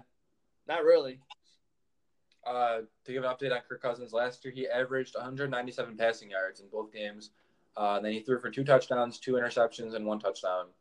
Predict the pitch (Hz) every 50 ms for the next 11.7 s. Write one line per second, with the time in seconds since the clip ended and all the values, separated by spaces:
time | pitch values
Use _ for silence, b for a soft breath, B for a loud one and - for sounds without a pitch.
0 | _ _ _ _ _ _ - - 113 113 113 - 104 104 98 98 95 - - 101
1 | 92 90 - _ _ _ _ _ - 135 139 139 127 120 - 160 165 160 156 143
2 | 143 147 147 143 139 139 123 - 135 139 123 120 - 120 113 107 - 101 95 95
3 | 98 - - _ - 101 98 95 95 - - - _ _ _ _ _ _ _ _
4 | - - 127 131 127 - - - 110 101 92 85 - - _ _ _ - - -
5 | 90 85 - - 143 - _ _ _ _ - - _ _ - 135 135 165 208 214
6 | 196 180 151 - - 160 143 131 - 110 107 107 104 101 - - _ _ _ 117
7 | 110 107 104 101 98 95 90 92 90 90 95 - - 117 120 120 117 117 117 113
8 | 107 151 151 143 196 190 180 - - - - 202 196 - 165 165 170 160 151 139
9 | 131 123 120 120 - _ _ - 143 - 208 196 196 190 175 160 156 202 196 196
10 | 185 185 - 190 190 190 175 151 143 151 165 165 165 160 160 151 147 - 151 139
11 | 139 143 143 143 139 131 127 - - 127 123 120 120